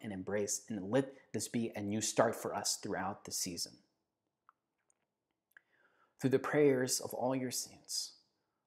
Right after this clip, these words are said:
Lord, hear us as we pray together, saying, "Our Father, who art in heaven, hallowed be thy name. Thy kingdom come,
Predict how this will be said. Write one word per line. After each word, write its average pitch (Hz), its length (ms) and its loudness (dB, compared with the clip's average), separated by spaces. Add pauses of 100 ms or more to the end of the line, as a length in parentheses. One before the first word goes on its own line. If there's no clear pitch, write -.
Lord, 143 200 12
hear 170 220 6
us 165 120 8
as - 240 -2
we 110 100 -4
pray 143 300 0
together, 95 400 -6
saying, 160 420 -6 (760)
"Our 127 220 0
Father, 107 540 0 (340)
who 131 140 6
art 139 200 2
in 143 80 2
heaven, 117 400 -2 (500)
hallowed 123 360 4
be 120 140 0
thy 127 180 0
name. 87 280 -10 (440)
Thy 107 140 0
kingdom 147 400 -2
come, 82 340 -6